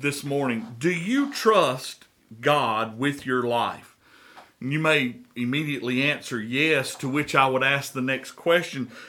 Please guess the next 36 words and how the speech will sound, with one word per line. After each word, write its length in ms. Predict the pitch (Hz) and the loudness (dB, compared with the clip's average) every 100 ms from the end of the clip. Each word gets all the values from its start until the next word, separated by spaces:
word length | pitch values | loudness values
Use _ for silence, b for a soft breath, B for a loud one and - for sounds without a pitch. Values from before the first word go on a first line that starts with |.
| B 117 | B -12
do 180 | 117 175 | 2 2
your 360 | 196 170 165 - | 2 0 0 0
actions 760 | 214 294 - - 131 120 139 139 | 2 2 0 -6 -4 -4 -4 -2
reveal 720 | 143 139 131 208 156 131 135 | 0 2 2 2 2 0 0
that 340 | 135 139 - | 2 2 0
trust? 580 | - 175 160 - - - B B B B | -2 0 0 -2 -12 -18 B B B B
You 80 | 175 | 0
know, 140 | 185 | 2
I've 80 | 170 | 4
heard 360 | 180 160 139 - | 4 2 0 -6
men 380 | 151 156 135 - | -2 0 -2 -2
oftentimes 1120 | 139 190 - 196 - 156 123 113 117 123 - | -2 -2 -2 -10 -2 0 0 -2 -6 -8 -12
say 240 | - 151 147 | -2 0 2
to 80 | 135 | 0
me 220 | 139 139 | -4 -4
things 420 | 139 143 143 135 | -4 -4 -4 -2
like, 280 | 135 123 - - | 2 2 0 -8
"Oh, 160 | 165 | -4
I 160 | 180 175 | 0 0
would 260 | 175 123 117 | 0 -4 0
die 300 | 135 180 185 | 2 4 2
for 180 | 156 | -2
my 220 | 139 127 120 | 0 0 -2
faith." 400 | - 117 92 - - - _ _ _ _ _ _ - | -2 -2 -2 -10 -20 -20 _ _ _ _ _ _ -12
I 60 | - | -6
wanna 180 | 160 160 | -4 -2
tell 160 | 151 | -2
you 100 | 151 | -2
something 400 | 123 135 127 120 110 | -2 -2 -2 -2 -4
that 80 | 110 | 0
I 180 | 139 | 0
believe 260 | 143 117 113 | 0 0 -2
is 140 | 95 | -6
an 160 | 98 98 | -10 -8
indisputable 760 | 131 147 143 - 135 127 110 101 | -6 -6 -8 -10 -8 -6 -6 -10
truth. 400 | - - 87 73 | -10 -10 -10 -12